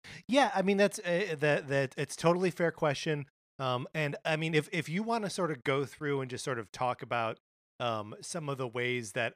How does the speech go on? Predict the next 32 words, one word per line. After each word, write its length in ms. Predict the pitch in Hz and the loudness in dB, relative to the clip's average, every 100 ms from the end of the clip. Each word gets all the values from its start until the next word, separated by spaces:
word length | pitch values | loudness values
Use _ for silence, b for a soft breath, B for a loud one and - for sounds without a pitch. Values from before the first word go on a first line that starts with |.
| - | -4
either 260 | 120 120 | -4 -4
you 200 | 117 110 | -8 -8
think, 440 | 107 131 113 101 - _ _ _ - | -8 -4 -4 -6 -20 _ _ _ -10
uh, 440 | 117 107 101 104 - 120 | -4 -2 -2 -4 -8 -4
Donkey 240 | 123 110 | -4 -4
Kong 140 | 131 120 | -6 -4
Country 380 | 123 117 123 110 | -4 -4 -4 -4
three 340 | - 123 113 - | -6 -8 -8 -6
does 300 | 120 120 123 | 0 0 0
or 120 | 117 | -2
does 260 | 113 113 98 | -2 -4 -2
not 200 | 113 131 | -2 0
improve 360 | 139 - 160 165 | -2 -2 -2 0
over 240 | 170 175 | -2 -4
two, 320 | - 180 190 - B - | -4 -2 -2 -6 B -6
I 100 | 147 | -2
am 140 | 175 151 | -2 -4
totally 520 | - 143 160 165 147 | -4 0 2 2 -2
game 300 | 135 131 151 | 0 -2 -4
to 80 | 139 | -4
do 160 | 165 | -2
that 260 | 165 180 - | 4 2 2
because 280 | 139 151 151 | -4 -2 2
I 120 | 143 | 0
think 240 | - 196 | 0 -6
that 100 | 220 | -4
there 120 | - 170 | 0 2
are 60 | |
a 60 | 151 | 2
lot 180 | 135 127 | 2 2
of 160 | 113 - | 0 -2
things, 440 | 135 123 117 107 | -2 -2 -6 -10